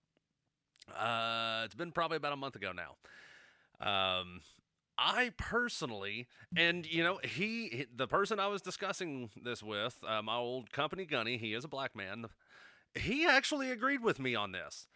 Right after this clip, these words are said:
Let's say for Halloween, I was entering into a,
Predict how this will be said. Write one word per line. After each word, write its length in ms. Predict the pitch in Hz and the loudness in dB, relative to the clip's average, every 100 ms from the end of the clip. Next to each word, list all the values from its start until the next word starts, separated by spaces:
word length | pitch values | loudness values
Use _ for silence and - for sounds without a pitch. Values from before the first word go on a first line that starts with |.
| - - | -20 -16
Let's 380 | 110 135 247 285 | -6 2 2 2
say 720 | - - 185 139 127 117 117 107 104 _ _ _ _ _ _ _ _ - - _ _ _ _ | -2 -2 0 0 -2 -4 -6 -10 -14 _ _ _ _ _ _ _ _ -18 -18 _ _ _ _
for 680 | - - 139 127 123 120 107 | -8 -2 0 0 2 2 0
Halloween, 640 | 80 160 160 123 95 85 - _ _ _ _ _ _ _ _ _ _ _ _ _ _ _ _ _ - | 4 4 4 0 -2 -4 -14 _ _ _ _ _ _ _ _ _ _ _ _ _ _ _ _ _ 4
I 100 | 127 | 4
was 160 | 127 | 4
entering 320 | 139 165 165 | 2 2 2
into 180 | 160 160 | 0 0
a, 340 | 151 135 131 | -2 -2 -4